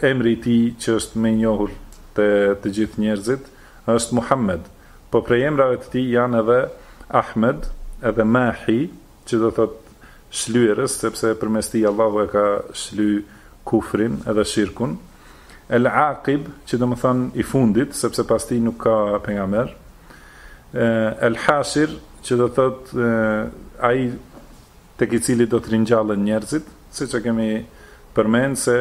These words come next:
pejgamberi sallallahu alaihi wasallam është i pari që do të ringjallet, edhe mes tij, e, pas tij, do më thënë, ose rreth tij mblidhen njerëzit e tjerë. El Muqaffi, gjithashtu, e ka kuptimin se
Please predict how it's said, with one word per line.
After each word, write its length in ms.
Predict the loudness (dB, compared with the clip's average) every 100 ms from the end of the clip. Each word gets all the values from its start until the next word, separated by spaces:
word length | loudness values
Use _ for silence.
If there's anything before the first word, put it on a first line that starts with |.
| 0
pejgamberi 400 | 0 0 0 -2
sallallahu 480 | -2 -2 0 0 -2
alaihi 80 |
wasallam 320 | -6 -4 -4 -4
është 160 | -4
i 60 | -2
pari 240 | 0 0 -2
që 80 | -4
do 80 | -6
të 160 | -6
ringjallet, 480 | -6 -2 -2 -2 -4
edhe 160 | -4 -6 -12 -20 -20 -20 -10 0
mes 180 | 0 2
tij, 180 | 0 0
e, 260 | 2 2 2
pas 320 | 2 0 0 0
tij, 220 | 0 0
do 160 | 0 -2
më 80 | 0
thënë, 180 | 0 0
ose 240 | 2 4 4 2 0
rreth 280 | 0 0 -2
tij 160 | 0
mblidhen 540 | 0 2 2 2 2 0 -6 -20 -14 -2
njerëzit 480 | 2 2 0 -4 -4
e 60 | 0
tjerë. 300 | 0 0 -4 -20 -20 -20 -20 -20 -20 -20 -20 -20 -20 -20 -20 -20 -20 -20 -4 0
El 160 | 2
Muqaffi, 600 | 0 2 0 0 0 2 2
gjithashtu, 540 | 2 0 0 0 0 -2 -6 -18 -10
e 160 | -6 0
ka 140 | 0
kuptimin 400 | -2 -2 2 4
se 160 | 2 0